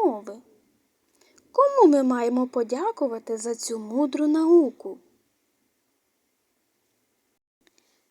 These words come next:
Давайте послухаємо вірш Леоніда Полтави «Хто як говорить» іще раз. Все, що живе на світі,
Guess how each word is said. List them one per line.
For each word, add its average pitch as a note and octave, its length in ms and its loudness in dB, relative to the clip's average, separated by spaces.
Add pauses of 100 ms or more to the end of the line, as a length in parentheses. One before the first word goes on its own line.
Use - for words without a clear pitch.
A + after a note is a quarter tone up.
(220)
Давайте A#3 520 -4
послухаємо G#3+ 1120 -4
вірш A3+ 340 -4
Леоніда A3 640 -2
Полтави A3+ 760 -4 (320)
«Хто B3+ 380 2
як G3+ 360 -6
говорить» G#3+ 800 -8 (300)
іще D#4+ 520 -4
раз. C#4 420 -8 (2000)
Все, - 440 -4 (260)
що - 340 -2
живе D4 440 0
на A#3 180 -12
світі, A#3 800 -4